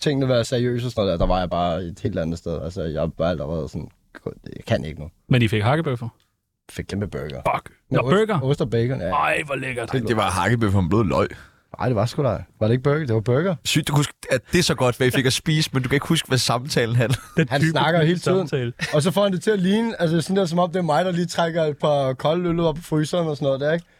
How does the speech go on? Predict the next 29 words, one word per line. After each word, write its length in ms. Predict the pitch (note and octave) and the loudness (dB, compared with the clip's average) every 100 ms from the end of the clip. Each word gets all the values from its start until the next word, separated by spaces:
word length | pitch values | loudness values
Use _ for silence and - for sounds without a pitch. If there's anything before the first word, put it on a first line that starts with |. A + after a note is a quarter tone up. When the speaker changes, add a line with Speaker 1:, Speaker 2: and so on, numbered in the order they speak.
| _ _ - | _ _ -2
Speaker 1:
Og 60 | |
det 80 | C3+ | 0
var 60 | C3+ | 2
sådan 120 | E3+ | 2
der, 40 | D#3+ | 2
jeg 120 | D3 | 0
sagde, 480 | D#3 D#3 C#3 C3+ A#2+ | 0 0 0 -2 -4
"Skal 160 | D3 | -2
jeg 120 | C3+ | -2
købe 220 | A#2+ C#3 D3 | 0 0 0
øl?" 80 | E3+ | 0
og 60 | |
sådan 80 | E3+ | -4
noget. 60 | A#2+ | -6
"Selvfølgelig 220 | - G#3 | -2 -2
skal 140 | D#3 E3 | 0 0
du 60 | |
det," 120 | D#3 | 2
og 60 | D#3 | 0
sådan 80 | D3+ | 0
noget, 100 | C#3 | 0
"Kom 140 | C#3+ | 0
på 80 | C#3 | -2
frysen." 340 | C3 F3 E3+ D3+ | -2 -2 -2 -6
Altså, 500 | C3 - - - - | -10 -14 -8 -8 -8
det 40 | |
er 40 | - | -10
sådan 140 | - | -6
noget, 160 | E2+ | -6